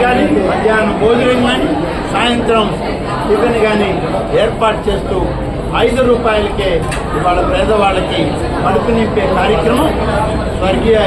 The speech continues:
ఎన్టీ రామారావు గారి పేరుతో ఈనాడు చంద్రబాబు నాయుడు నాయకత్వంలోని ఎన్డీఏ ప్రభుత్వం తిరిగి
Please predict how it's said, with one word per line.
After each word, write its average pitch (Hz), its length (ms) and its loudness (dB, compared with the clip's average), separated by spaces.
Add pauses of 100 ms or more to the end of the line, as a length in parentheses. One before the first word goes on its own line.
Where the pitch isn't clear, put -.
(180)
ఎన్టీ 254 220 -2 (120)
రామారావు 208 500 2
గారి 190 240 0
పేరుతో 190 380 0 (760)
ఈనాడు 220 380 2 (1000)
చంద్రబాబు 247 600 2
నాయుడు 208 360 2
నాయకత్వంలోని 214 920 -2 (640)
ఎన్డీఏ 233 340 2 (140)
ప్రభుత్వం 240 480 0 (400)
తిరిగి 220 280 4